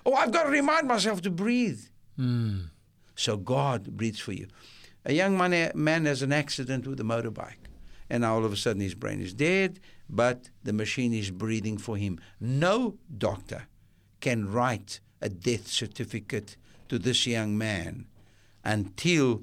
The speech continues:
Speaker 1: one thing happens, that his parents come and switch off. Am I correct?
Speaker 2: That's right,
Speaker 1: Switch
Speaker 2: yes.
Speaker 1: off.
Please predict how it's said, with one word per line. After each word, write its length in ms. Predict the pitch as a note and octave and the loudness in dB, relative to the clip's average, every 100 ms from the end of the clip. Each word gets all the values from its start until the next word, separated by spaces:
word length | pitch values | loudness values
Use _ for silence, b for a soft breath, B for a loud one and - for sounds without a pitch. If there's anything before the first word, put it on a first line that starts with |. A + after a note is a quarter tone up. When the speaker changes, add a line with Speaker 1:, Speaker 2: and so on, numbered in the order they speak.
| - | -6
Speaker 1:
one 300 | - G2 A2 | -4 2 2
thing 200 | G#2 A#2+ | 2 2
happens, 420 | A2 G#2+ F#2 D#2+ F#2 | 2 2 0 -6 -6
that 100 | F#2+ | -6
his 160 | F2+ | -4
parents 440 | - C3 B2+ B2 - | 0 2 2 -2 -2
come 360 | F3 F#3 G#3+ B B B B | 0 0 0 B B B B
and 180 | A2+ G2+ | -6 -4
switch 460 | - G#3+ D4+ - C3 | -4 0 0 0 -2
off. 360 | - - - - - | -4 -10 -18 -16 -4
Am 160 | C#3+ D#3+ | -2 0
I 100 | F#3 | 0
correct? 580 | G#3+ G#3 C#4 C#4 - | -2 0 -2 -4 -8
Speaker 2:
That's 240 | - A2+ - | -4 -2 0
right, 180 | E3+ D3+ | 2 2
Speaker 1:
Switch 380 | - D3+ C#3 | 2 2 2
Speaker 2:
yes. 80 | G3 | 0
Speaker 1:
off. 160 | E2+ | 0